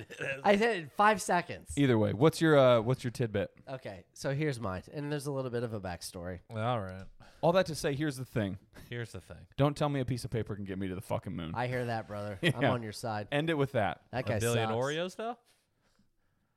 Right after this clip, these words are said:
Speaker 3: Double stuffed or mega stuffed?
Speaker 2: Okay, so
Speaker 1: Now we're talking.
Speaker 2: I was at Target.
Speaker 1: Thins?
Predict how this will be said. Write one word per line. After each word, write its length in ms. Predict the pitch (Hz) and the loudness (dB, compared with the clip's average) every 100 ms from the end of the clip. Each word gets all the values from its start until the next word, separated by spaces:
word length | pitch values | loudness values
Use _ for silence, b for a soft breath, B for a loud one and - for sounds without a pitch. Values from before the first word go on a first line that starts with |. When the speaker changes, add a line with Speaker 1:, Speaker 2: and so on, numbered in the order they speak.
| - 113 - 123 | -14 -14 -16 -8
Speaker 3:
Double 220 | 110 107 123 | -6 -2 0
stuffed 260 | 143 147 | 2 0
or 40 | 113 | 0
mega 260 | 104 107 | -2 -4
stuffed? 180 | 127 143 | -4 -2
Speaker 2:
Okay, 180 | 107 104 b b b | -2 -4 b b b
so 400 | - 185 156 139 | 6 8 10 8
Speaker 1:
Now 180 | 101 147 | 2 -2
we're 80 | 147 | -2
talking. 340 | 151 151 - | 0 -2 2
Speaker 2:
I 140 | 156 175 | 6 8
was 140 | 175 | 8
at 160 | 180 180 | 4 4
Target. 300 | 143 139 165 | 4 4 4
Speaker 1:
Thins? 240 | 240 - | 0 -6